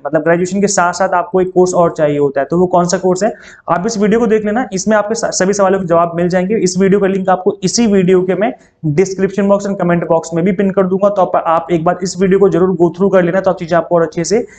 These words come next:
समझ में आ जाएंगी। अब guys मैं आपको बता देता हूँ कि इसकी fees कितनी है।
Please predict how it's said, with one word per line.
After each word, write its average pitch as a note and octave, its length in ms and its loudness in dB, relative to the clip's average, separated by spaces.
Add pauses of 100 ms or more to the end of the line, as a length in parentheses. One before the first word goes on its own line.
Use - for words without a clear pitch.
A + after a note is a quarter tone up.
(160)
समझ E3+ 340 0
में G3+ 100 2
आ D3+ 160 0
जाएंगी। C#3 360 -4 (100)
अब D#3+ 120 -2
guys G#3 180 2
मैं A#3 60 2
आपको A3+ 180 -4
बता G#3 180 2
देता G3+ 180 -2
हूँ G#3 100 -4
कि G#3 40 -4
इसकी G#3 240 -4
fees A3 360 -2
कितनी F3 340 -2
है। F#3+ 280 0